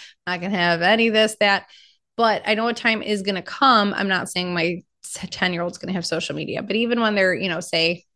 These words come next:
eighteen or whatever, that's probably honestly what we're looking at. Um, but I don't want them to have never experienced it or never seen mom and dad moderate themselves.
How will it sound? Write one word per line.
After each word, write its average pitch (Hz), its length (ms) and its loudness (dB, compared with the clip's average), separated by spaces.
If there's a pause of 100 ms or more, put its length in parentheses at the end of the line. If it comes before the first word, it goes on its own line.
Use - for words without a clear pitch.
(140)
eighteen 247 460 0
or 208 40 6
whatever, 170 280 4
that's 180 220 0
probably 180 340 2
honestly 190 320 0
what 185 140 -2
we're 180 100 -2
looking 196 240 -2
at. 160 180 -2 (520)
Um, 185 480 2 (580)
but 214 300 2 (100)
I 214 120 4
don't 220 180 0
want 240 180 0
them 240 220 0
to 214 220 -2
have 196 180 0
never 185 440 0
experienced 175 680 -2
it 175 180 4
or 185 120 -2
never 180 560 0
seen 175 340 -2
mom 170 220 0
and 165 60 -2
dad 170 180 2
moderate 175 440 2
themselves. 233 600 0